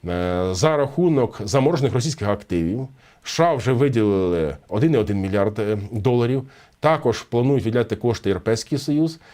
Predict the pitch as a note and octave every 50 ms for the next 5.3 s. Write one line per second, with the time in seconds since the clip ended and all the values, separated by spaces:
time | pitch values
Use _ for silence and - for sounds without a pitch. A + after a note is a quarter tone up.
0 | - - _ _ - F#3 F#3 F3 F3 F3+ F#3 - - - G#3+ - - B2 A#2 A#2
1 | A2 A2+ C#3 C#3+ C#3 A#2 B2 C#3 C3+ F3 D3+ B2 C3 C3 B2 - - B2+ A#2 -
2 | B2 B2+ D3 F#3+ A#3+ A#3+ - - - _ _ _ _ A#2+ - - C#3 E3+ G#3+ A#3
3 | A#3 - - - - C#3 D3 E3 F3 G3 G#3 G#3 - - - - G#3 G#3 - F#3
4 | C#3+ B2 B2 C3+ C#3 C#3 - D#3+ D3+ D3+ D#3 C3+ C3 D3 D3 F3 - - - A2
5 | F#2+ - - - B1